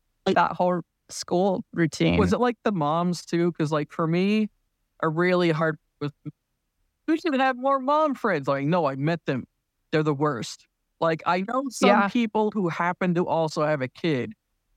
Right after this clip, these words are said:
Speaker 1: but when people say, "Hello, I am a mom, I am the mom, I am," yeah. Uh, those people, like, uh, like, no, no offense to anybody listening to this, but, like, I just, I just, that's just a part of my pattern recognition.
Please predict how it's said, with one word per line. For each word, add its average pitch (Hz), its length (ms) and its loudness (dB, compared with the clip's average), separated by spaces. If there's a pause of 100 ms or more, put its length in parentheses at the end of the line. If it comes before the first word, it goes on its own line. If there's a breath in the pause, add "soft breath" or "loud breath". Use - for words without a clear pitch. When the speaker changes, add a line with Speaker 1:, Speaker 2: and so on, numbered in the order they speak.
(160)
Speaker 1:
but 160 80 0
when 160 140 0
people 175 240 0
say, 160 260 -2
"Hello, 220 720 0
I 175 180 0
am 185 260 -2
a 175 240 2
mom, 160 440 0
I 151 100 -2
am 160 200 -2
the 156 120 2
mom, 143 520 0
I 135 100 0
am," 143 180 -2
yeah. 147 340 0 (600)
Uh, 151 220 0
those 147 220 -2
people, 165 280 0
like, 147 180 0
uh, 139 200 0
like, 156 180 0 (260)
no, 190 160 2
no 196 160 2
offense 196 260 -4
to 143 80 0
anybody 156 340 0
listening 160 260 0
to 143 60 0
this, 131 80 -6
but, - 160 -4
like, 131 240 -4 (1000)
I 185 60 0
just, 180 180 2
I 180 60 2
just, 165 200 0
that's 175 200 0
just - 180 -2
a 165 140 0
part 175 180 -2
of 156 60 -2
my 135 100 -2
pattern 175 380 0
recognition. 143 680 -4